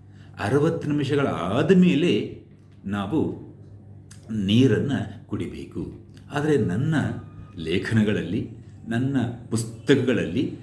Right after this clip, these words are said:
ನಾನು ಒಂದೂವರೆ ಗಂಟೆ ಆದ್ಮೇಲೆ ನೀರು ಕುಡಿಬೇಕು ಅಂತ ಬರೆದಿದ್ದೀನಿ. ಅದು ಒಳ್ಳೆಯದೇ. ಪ್ರಕೃತಿ ವಿಜ್ಞಾನ ಹೇಳುತ್ತೆ, ಎರಡು ಗಂಟೆಗಳ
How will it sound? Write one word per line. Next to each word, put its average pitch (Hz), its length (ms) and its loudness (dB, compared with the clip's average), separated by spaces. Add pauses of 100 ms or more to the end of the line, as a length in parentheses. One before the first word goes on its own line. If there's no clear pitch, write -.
(160)
ನಾನು 131 600 0
ಒಂದೂವರೆ 143 500 2
ಗಂಟೆ 127 300 0
ಆದ್ಮೇಲೆ 151 760 0
ನೀರು 123 180 4
ಕುಡಿಬೇಕು 92 540 -2
ಅಂತ 87 140 -6
ಬರೆದಿದ್ದೀನಿ. 95 580 0 (160)
ಅದು 208 160 4
ಒಳ್ಳೆಯದೇ. 90 460 2 (1120)
ಪ್ರಕೃತಿ 175 460 4
ವಿಜ್ಞಾನ 135 460 2
ಹೇಳುತ್ತೆ, 107 720 -2 (240)
ಎರಡು 117 540 2
ಗಂಟೆಗಳ 117 600 2